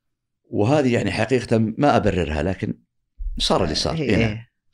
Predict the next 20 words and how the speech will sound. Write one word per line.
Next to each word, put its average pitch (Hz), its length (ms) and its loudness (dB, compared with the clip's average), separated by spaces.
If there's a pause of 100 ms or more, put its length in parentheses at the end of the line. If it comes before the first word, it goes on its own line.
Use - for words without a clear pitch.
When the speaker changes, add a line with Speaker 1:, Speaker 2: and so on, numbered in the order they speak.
Speaker 2:
ولها 135 220 2
أسباب. 101 340 0
Speaker 1:
إيه، 113 120 4
فوقنا 120 400 2
العربي 98 360 0
Speaker 2:
<laughs> 78 40 -2
Speaker 1:
الإسلامي 92 520 -2
يعني 87 220 -8
في - 140 -8
انهيار 87 400 -2
متلاحق 85 420 -4
من 82 60 -6
سبعين 87 320 -4
سنة 90 320 -6
إلى 82 200 -4
يومنا 73 400 -6
هذا. 73 80 -12
يعني 69 320 -16
تنظر 78 260 -8
اليوم 76 300 -8